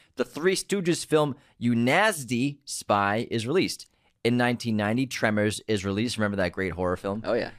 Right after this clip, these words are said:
Speaker 1: In nineteen ninety-six, From Dusk Till Dawn is released. In two thousand and one, Donnie Darko, the cult film, premieres at Sundance Film Festival.
Speaker 2: Wow, Sundance.
Speaker 1: Two thousand and seven, The Hitcher is released.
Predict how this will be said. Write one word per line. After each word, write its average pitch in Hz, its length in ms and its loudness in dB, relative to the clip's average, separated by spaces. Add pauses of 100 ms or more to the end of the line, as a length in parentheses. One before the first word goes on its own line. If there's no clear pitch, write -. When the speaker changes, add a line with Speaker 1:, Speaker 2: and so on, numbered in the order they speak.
(120)
Speaker 1:
In 127 80 0
nineteen 139 280 0
ninety-six, 120 540 0
From 110 260 -2
Dusk 143 380 0
Till 120 200 0
Dawn 123 440 0
is 87 160 -4
released. 82 400 -6 (460)
In 160 100 2
two 262 160 0
thousand 185 360 4
and 123 160 2
one, 147 280 2
Donnie 214 380 2
Darko, 185 560 2
the 165 100 -2
cult 131 300 0
film, 131 440 0 (520)
premieres 110 800 0 (180)
at 101 140 -2
Sundance 120 560 0
Film 95 200 -2
Festival. 98 580 -4
Speaker 2:
Wow, 151 260 0
Sundance. - 680 -4 (140)
Speaker 1:
Two 147 120 0
thousand 139 360 2
and 117 120 0
seven, 123 420 0
The 107 120 0
Hitcher - 520 0
is 101 200 -2
released. 95 460 -2